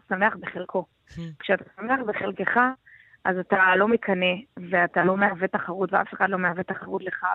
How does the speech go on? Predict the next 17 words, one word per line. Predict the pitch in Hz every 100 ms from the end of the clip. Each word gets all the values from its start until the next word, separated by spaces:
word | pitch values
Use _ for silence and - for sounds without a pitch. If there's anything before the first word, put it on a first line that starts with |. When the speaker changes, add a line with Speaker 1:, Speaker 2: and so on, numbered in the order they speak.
| -
Speaker 1:
ואין | - 208
לך | 208
משחקי | 190 - 196 196 - 180
אגו | 202 180
וכבוד. | - 165 175 170 - - - -
אתה | 190 202
פשוט | 208 - 294
עושה | 262 - 247
את | 320
הכי | - -
טוב | 214 214
שלך, | 185 202 180 170 170 - _ _ -
שזה | - 202 202 185
הכי | 185 285
טוב | 269 226
עבור | 185 220 226
כולם. | - 185 190 175